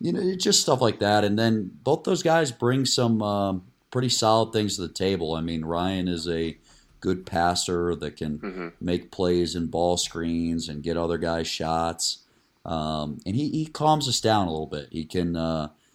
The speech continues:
Speaker 1: settle down the offense and get us, uh, more half-court quality possessions. And then Vova, I really think, is one of the premier rim protectors, uh, in the conference.
Speaker 2: Mm-hmm.
Speaker 1: You know, he doesn't,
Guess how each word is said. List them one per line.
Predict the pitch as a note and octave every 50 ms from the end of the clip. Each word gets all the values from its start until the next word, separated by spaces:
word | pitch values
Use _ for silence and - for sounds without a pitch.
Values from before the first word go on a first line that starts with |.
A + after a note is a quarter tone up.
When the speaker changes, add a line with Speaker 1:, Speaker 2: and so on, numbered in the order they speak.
| _ _ _
Speaker 1:
settle | - - - G2+ G2+ G2+ G2 E2
down | F2+ F2+ F2+ F2+ F2
the | E2+ E2 E2
offense | D#2+ E2+ E2+ E2 - - E2 D#2+ D#2+ E2 E2 D#2+ D#2 - -
and | D2+ C#2+ D2 D2 - _ _ _ _ _ _ _ - -
get | F2+ F2 E2+
us, | F2 F2 E2+ - - -
uh, | E2 D#2 D#2 D#2 D#2 D2+ D2+ D2
more | D2+ D#2 E2+ E2+ E2 D#2+ D#2+
half-court | D#2+ - E2+ F2 E2 - - - - F2 E2+ E2 D#2+ - - - - -
quality | - F2+ E2+ E2+ E2+ E2 D#2+
possessions. | D#2+ - D#2 D2+ E2 E2 E2+ - - F#2+ F2+ F#2 F2+ E2 E2+
And | D#2+ D#2+
then | E2 E2+ E2 E2 E2 D#2+ D2+ - _ _ _ _ _ _ _ _ -
Vova, | - F#2+ G2 A2+ B2+ C3 A#2+ A#2 G#2 G2 F#2 E2 - - -
I | E2+ E2+ D#2+ D2
really | D2+ F2 F2+ F#2+ G#2 G#2 G2+ F#2
think, | F2+ - F#2+ F2+ E2+ - -
is | E2 D2+ D2+
one | E2+ E2+ E2+ E2
of | D#2+
the | D#2+ D#2 D2+ - - _
premier | - - F2 E2 E2 E2+ E2+ E2+ E2+ E2+ E2 E2
rim | D#2+ D2 D#2+ E2 E2+ -
protectors, | - E2+ D#2+ - E2 D#2 D2+ - - D#2 D2+ D2 D2 - - - - - _ _ _ _ _ _ _ _ -
uh, | - D#2+ D2 D2 D2 C#2+ C#2+ C#2 C#2 - -
in | D#2+ F2+ E2+
the | D2+ D2
conference. | - E2+ D#2 D2+ D2 - - - - - - - _ _ - B2
Speaker 2:
Mm-hmm. | A2 G2 G#2+ G2+
Speaker 1:
You | F#2+ E2+
know, | E2 D#2+ D#2
he | E2 F#2+ G2+
doesn't, | F#2 G2 G#2 G2+ F2+ G2 F#2 - -